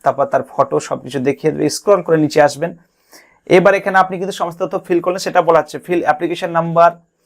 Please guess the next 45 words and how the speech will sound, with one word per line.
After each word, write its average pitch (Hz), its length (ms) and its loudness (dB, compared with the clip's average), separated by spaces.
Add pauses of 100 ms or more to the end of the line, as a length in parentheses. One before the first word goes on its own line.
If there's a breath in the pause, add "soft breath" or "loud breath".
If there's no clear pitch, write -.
(320)
মানে 147 180 2
আপনি 151 240 0
অ্যাপ্লিকেশন 165 500 -4
করলেন, 170 460 4 (300 soft breath)
ডকুমেন্টস 139 380 -2
আপলোড 175 280 0
করলেন 156 280 2
এবং 160 160 -4 (100)
ফিজ - 380 0
পেমেন্ট 147 320 2
করে 131 180 2
দিয়েছেন, 123 240 0
সব 233 160 0
কমপ্লিট 175 460 -4
দেখাচ্ছে। - 640 -4
এবার 170 160 2
কি 185 120 -8
করতে 190 220 -4
হবে? 214 100 4
ডিএল 170 420 2
স্লট 151 360 2
বুকের, 131 300 -6 (580 soft breath)
ড্রাইভিং 160 360 2
লাইসেন্সের 175 420 -4
জন্য 147 160 -6
আপনাকে - 180 -12
স্লট 151 280 -2
বুক 156 160 -10
করতে 127 260 -10
হবে, 131 100 0
অর্থাৎ 175 380 -2
কোন 226 280 4
ডেটে 208 180 4
আপনি 175 220 0
সেখানে 160 340 -4
আরটিও 147 280 2
অফিস 127 220 -10
যাবেন, 147 400 0
টেস্ট 143 320 -4
দেবেন, 139 280 -4
সেই - 200 -2
ডেটটা 131 200 -2
সিলেক্ট 143 300 -2
করতে 165 240 0
বলছে, 165 340 2